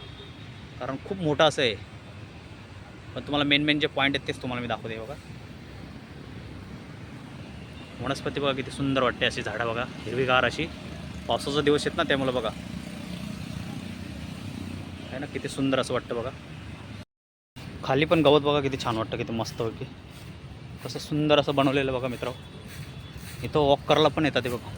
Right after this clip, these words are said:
बाहेरून बिल्डिंग बघा किती गार्डनच्या, म्हणजे सॉरी सॉरी, गार्डनच्या आतून कशी बिल्डिंग मस्त वाटते बघा ही. हा रस्ता आहे वॉकिंगसाठी,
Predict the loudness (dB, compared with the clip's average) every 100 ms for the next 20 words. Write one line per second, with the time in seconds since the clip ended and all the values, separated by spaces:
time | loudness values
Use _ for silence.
0 | -12 -14 -6 0 2 4 4 4 4 2
1 | 0 2 2 2 0 -4 -6 -8 -8 -8
2 | -2 0 2 2 2 4 6 6 4 2
3 | -4 -2 0 0 -2 -2 -4 -2 -4 -6
4 | -8 -10 -16 -14 -12 -8 -8 -10 -12 -14
5 | -12 -14 -12 -8 -2 -2 -2 -2 0 0
6 | -4 -4 -2 -2